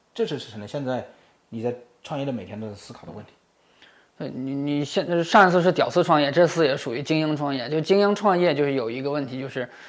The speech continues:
Speaker 2: 其实就是，就期望值都特别高，无论是自己对自己还是外界对你。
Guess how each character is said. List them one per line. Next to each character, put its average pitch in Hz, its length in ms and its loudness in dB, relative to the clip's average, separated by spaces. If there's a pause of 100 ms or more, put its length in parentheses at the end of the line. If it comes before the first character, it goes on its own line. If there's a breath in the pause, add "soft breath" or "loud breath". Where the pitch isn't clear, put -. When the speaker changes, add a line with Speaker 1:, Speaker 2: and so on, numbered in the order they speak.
(420 loud breath)
Speaker 2:
其 - 160 -2
实 175 140 0
就 170 140 0
是， 151 120 4
就 147 160 2
期 175 200 2
望 208 180 8
值 160 160 2
都 185 80 2
特 175 160 -2
别 147 100 0
高， 156 220 2
无 147 160 -2
论 180 100 4
是 180 120 0
自 196 160 0
己 143 100 -4
对 147 140 -2
自 185 140 -4
己 131 180 -6
还 143 120 -6
是 156 80 -4
外 160 160 2
界 143 160 -2
对 127 140 -6
你。 120 260 -12